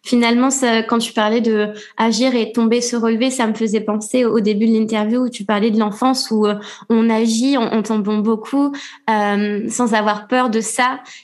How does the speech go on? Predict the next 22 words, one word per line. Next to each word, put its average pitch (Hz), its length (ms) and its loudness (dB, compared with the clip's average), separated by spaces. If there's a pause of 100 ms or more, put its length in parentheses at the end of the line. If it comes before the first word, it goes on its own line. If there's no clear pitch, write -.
Finalement, 240 400 2
c'est 294 180 -4
peut-être 254 360 0
revenir 254 380 2
à 226 100 2
une 226 120 -2
forme, 233 500 0
comme 220 180 -2
tu 214 140 -6
disais 214 220 -2
tout - 140 -8
à 220 120 2
l'heure, 233 160 2
d'insouciance 240 680 0
puisqu'on, 220 360 -4
on 226 100 4
va 226 140 2
se 240 160 -2
lancer 254 440 0
quoi 233 140 0
qu'il 233 220 -2
arrive. 233 400 0